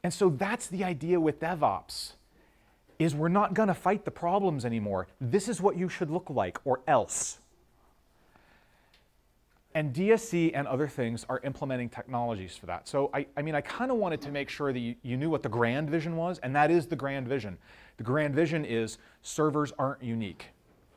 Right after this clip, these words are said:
How many servers do you have running this application? I don't know. Let's go look at D N S. Uh, it says there's ten registered with the load balancer, so there must be ten. Yeah, you know, two of them didn't take a patch.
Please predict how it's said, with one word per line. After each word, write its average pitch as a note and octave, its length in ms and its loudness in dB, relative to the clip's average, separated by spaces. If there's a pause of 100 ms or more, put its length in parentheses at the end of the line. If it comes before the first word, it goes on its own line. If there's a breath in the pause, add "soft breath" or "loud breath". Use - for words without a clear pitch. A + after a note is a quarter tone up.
(520)
How E3+ 140 2
many G#3 200 2
servers E3+ 420 0
do D3+ 80 -4
you C#3+ 60 0
have B2+ 240 0
running C3+ 240 0
this B2+ 160 -2
application? A#2 680 -2 (500 soft breath)
I C3 100 6
don't F#3+ 120 4
know. D#3 180 4 (520)
Let's C3 140 -2
go E3 120 6
look E3 100 6
at F3+ 120 -2
D D#3 120 4
N D#3 80 2
S. - 380 -4 (100)
Uh, B2+ 200 2
it B2+ 120 -2
says C3+ 280 0
there's A#2 200 0
ten C3 340 -4
registered G#2+ 460 -4
with G#2 140 -4
the A2 80 -6
load G#2 200 -2
balancer, F#2 440 -6
so - 120 -10
there G2 120 -6
must G2+ 220 -10
be F#2+ 80 -8
ten. G2 240 -8 (760 soft breath)
Yeah, C3+ 140 0
you D3+ 100 -2
know, C3+ 80 2
two G3+ 200 6
of G3 80 8
them C#3+ 80 0
didn't B2+ 200 0
take B2+ 180 -2
a A2+ 60 -8
patch. - 480 2